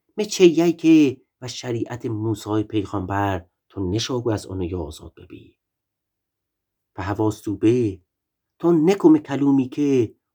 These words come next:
او واسطهٔ پیغامبریا گوته بوده تون سر بیاد که اگه ببینی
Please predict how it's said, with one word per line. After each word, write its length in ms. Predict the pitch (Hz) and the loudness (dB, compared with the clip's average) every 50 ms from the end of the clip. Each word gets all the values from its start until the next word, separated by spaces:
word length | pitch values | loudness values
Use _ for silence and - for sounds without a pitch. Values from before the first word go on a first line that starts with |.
| - | -6
او 140 | 131 127 117 | -6 -6 -4
واسطهٔ 440 | 123 131 127 120 - 120 - 139 139 | -4 -4 -4 -4 -6 -8 -8 -8 -8
پیغامبریا 800 | 139 - - 131 127 117 120 120 117 107 113 113 113 113 123 131 | -8 -8 -6 -4 -4 -2 -2 -2 -2 0 0 0 2 2 2 2
گوته 260 | 131 117 101 - 104 | 0 -2 -6 -6 -6
بوده 560 | - 110 107 107 110 110 110 104 98 92 _ _ _ _ _ _ | -6 -2 0 2 4 6 6 4 2 0 _ _ _ _ _ _
تون 140 | - 127 113 | -8 -8 -8
سر 400 | 117 - - - 117 120 131 131 | -8 -10 -12 -8 -4 -4 -4 -4
بیاد 320 | 127 120 120 117 107 - | -2 -2 -2 -2 -2 -4
که 160 | - - 110 | -6 -6 -4
اگه 560 | 104 104 98 - 107 110 110 104 101 95 - _ _ _ _ _ _ _ _ _ _ _ _ _ _ _ _ - | -4 -4 -2 2 4 4 4 4 2 0 -4 _ _ _ _ _ _ _ _ _ _ _ _ _ _ _ _ -4
ببینی 600 | 107 113 117 131 120 110 104 98 90 92 - _ | -2 -2 -2 -2 -2 -2 -2 -2 -4 -8 -14 _